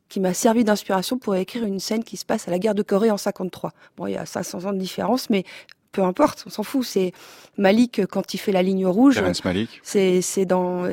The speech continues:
Speaker 1: c'est, c'est pareil, c'est ces mêmes herbes et la fascination, la poésie des herbes qui, qui,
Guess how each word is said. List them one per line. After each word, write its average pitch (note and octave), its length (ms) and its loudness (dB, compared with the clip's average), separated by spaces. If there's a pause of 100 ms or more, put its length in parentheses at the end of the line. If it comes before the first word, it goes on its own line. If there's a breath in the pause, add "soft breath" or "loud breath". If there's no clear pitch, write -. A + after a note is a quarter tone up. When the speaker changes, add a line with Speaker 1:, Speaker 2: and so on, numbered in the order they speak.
(240)
Speaker 1:
c'est, - 240 -6
c'est - 180 -14
pareil, C4 220 4
c'est G#3 100 -2
ces G3+ 140 0
mêmes A#3+ 220 8 (100)
herbes B3+ 320 6 (260 loud breath)
et F#3+ 60 -2
la F#3 100 2
fascination, G#3 600 0
la F#3+ 100 4
poésie G#3+ 400 2
des G3+ 220 -2
herbes A3 180 -2
qui, G#3 140 -10 (120)
qui, F3+ 300 -6